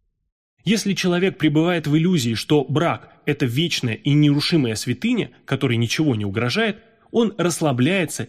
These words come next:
и перестает на этот свой брак работать. В результате несущие конструкции семейных уз, лишенные должного ухода, дают трещину, а дальше, что называется, уже дело техники.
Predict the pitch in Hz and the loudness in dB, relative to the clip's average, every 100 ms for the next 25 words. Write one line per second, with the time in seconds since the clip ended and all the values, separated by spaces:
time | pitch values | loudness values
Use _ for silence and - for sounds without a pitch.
0 | - 156 180 165 - 131 147 208 165 139 | -4 -2 0 -2 -2 -2 0 0 0 -2
1 | 170 180 - 135 147 123 131 143 - 139 | -4 -4 -4 0 2 2 0 -4 -6 -2
2 | 131 120 107 - _ _ _ _ _ _ | 0 -2 -4 -12 _ _ _ _ _ _
3 | _ - 147 151 147 196 165 160 151 185 | _ 0 2 2 2 0 2 2 2 -2
4 | - 143 - 143 - 180 180 - 117 - | -2 -2 -2 -4 -2 -2 -2 -4 -4 0
5 | 151 160 139 123 - 226 233 - _ _ | 0 2 0 -2 -2 0 0 -4 _ _
6 | - 131 143 127 120 110 143 110 107 107 | -4 -2 0 0 0 2 2 0 -2 -2
7 | 139 123 254 226 175 - - 147 202 233 | -2 0 0 2 0 -6 -2 0 0 0
8 | - 196 156 - 120 101 - _ _ _ | 0 0 0 -2 -8 -10 -16 _ _ _
9 | - 117 131 214 - 208 185 202 180 123 | -6 -2 0 -2 -2 -6 -4 2 2 2
10 | 131 165 - - 143 127 123 123 135 120 | 2 0 -2 -2 0 2 0 2 0 0
11 | 123 - 104 - | -4 -6 -8 -14